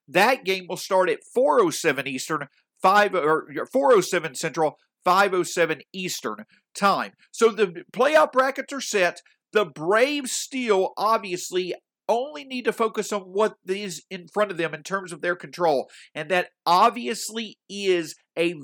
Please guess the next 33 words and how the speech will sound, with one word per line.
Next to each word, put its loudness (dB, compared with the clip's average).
very, 0
very -4
strong 0
Milwaukee 2
Brewers -4
starting -2
rotation. -4
But 0
the 4
one -6
key -4
to -6
take -4
away 0
from -4
this -6
wild 4
card -2
game -8
for -14
the -6
Braves -2
is -4
that 2
the -4
Cardinals 0
did -6
great -2
at -6
creating -4
chances -10
to -4
score. -6